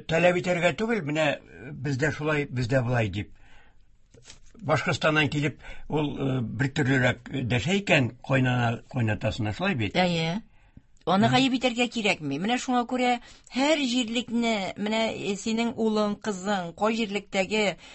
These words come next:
Speaker 2: үзебезнең милләт вәкилен сайлаган икән, ул җирлекне дә өйрәнергә кирәк. Анда ничек әйтәләр, анда ничек туйга әзерләнәләр, анда ничек никахларны үткәрәләр, анда ничек бирнәләр була. Менә һәрберсен өйрәнеп,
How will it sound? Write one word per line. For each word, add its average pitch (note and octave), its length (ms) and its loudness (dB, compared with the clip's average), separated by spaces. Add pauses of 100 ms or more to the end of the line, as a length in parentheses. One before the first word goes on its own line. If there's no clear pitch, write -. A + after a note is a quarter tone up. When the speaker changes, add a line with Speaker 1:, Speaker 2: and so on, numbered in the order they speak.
(140)
Speaker 2:
үзебезнең G3+ 560 0
милләт G#3 260 2
вәкилен F#3+ 440 -2
сайлаган E3+ 480 0
икән, G#3+ 340 -2 (280)
ул A3 180 2
җирлекне G#3 420 0
дә F#3+ 160 2
өйрәнергә F3 560 -2
кирәк. D#3 260 -6
Анда F#3 300 2
ничек F#3 320 -2
әйтәләр, E3+ 480 0
анда G3 260 2
ничек F#3+ 300 -6
туйга F3+ 340 2
әзерләнәләр, E3+ 720 -2
анда G#3+ 320 2
ничек G3+ 340 -4
никахларны F#3+ 600 0
үткәрәләр, F3+ 520 2 (320)
анда A3+ 320 8
ничек A3 260 0
бирнәләр G#3 520 2
була. F#3+ 360 6 (260)
Менә G3 240 2
һәрберсен A#3 680 6
өйрәнеп, A3 480 2